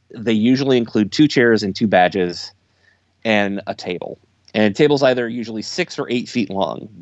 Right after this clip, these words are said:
These tables happen to be six feet as opposed to eight feet. Uh, so it is a smaller space.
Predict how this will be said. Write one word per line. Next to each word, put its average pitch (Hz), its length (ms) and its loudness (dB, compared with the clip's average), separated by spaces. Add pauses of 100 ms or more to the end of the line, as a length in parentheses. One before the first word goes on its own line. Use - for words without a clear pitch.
(140)
These 120 220 6
tables 120 260 4
happen 101 340 2
to 95 60 -20
be 92 320 -6 (300)
six - 340 -2
feet 95 220 2
as 85 120 -2
opposed 92 300 -2
to - 140 -8
eight - 180 -4
feet. - 220 -8 (1200)
Uh, 101 160 0
so - 200 2
it 113 60 4
is 120 140 4
a 120 60 -2
smaller 101 400 0
space. - 460 -8